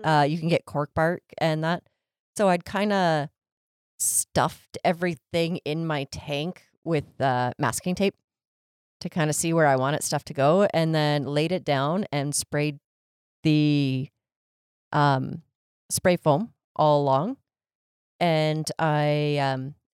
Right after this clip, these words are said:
Speaker 2: siliconed my, uh, drain, 'cause if you get too much water in, you gotta, gotta have a way to get it out.
Speaker 1: So as in get it out of the tank, like, you drilled through the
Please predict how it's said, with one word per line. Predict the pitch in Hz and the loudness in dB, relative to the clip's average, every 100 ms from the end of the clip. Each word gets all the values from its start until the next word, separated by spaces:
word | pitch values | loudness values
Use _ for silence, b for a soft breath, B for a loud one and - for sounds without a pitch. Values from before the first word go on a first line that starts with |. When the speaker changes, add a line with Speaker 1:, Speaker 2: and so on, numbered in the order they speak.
| - | -8
Speaker 2:
siliconed | - 185 185 - 190 175 170 165 - | -4 -2 -2 0 2 2 2 0 0
my, | 147 139 139 | 2 2 2
uh, | 139 131 151 - 160 | 0 0 -4 -8 -10
drain, | 147 135 135 202 277 _ - | -2 2 2 0 -4 _ -4
'cause | 175 156 - - _ _ - | 0 0 -4 -14 _ _ -4
if | 170 | -2
you | 156 | 0
get | 156 | 0
too | - 175 | 0 0
much | 170 - | 0 2
water | 165 151 139 | 4 4 4
in, | 139 | 2
you | 143 | 0
gotta, | 131 127 - _ - | -2 -4 -8 _ -4
gotta | 127 | -2
have | 127 | 0
a | 139 | 0
way | 139 | 0
to | 123 | -2
get | 131 135 | -2 -4
it | 85 | -2
out. | - _ _ _ _ _ - | -6 _ _ _ _ _ -2
Speaker 1:
So | - 220 190 | 4 6 6
as | 202 196 | 4 2
in | 190 | 0
get | 180 185 | 0 0
it | 165 | 2
out | 135 165 | 2 2
of | 165 | 0
the | 160 | -4
tank, | - - - 160 151 | -6 -10 -6 -6 -6
like, | 165 | -8
you | 160 170 | -10 -12
drilled | - 165 156 - | -4 -4 -4 -10
through | 165 | -12
the | 151 | -10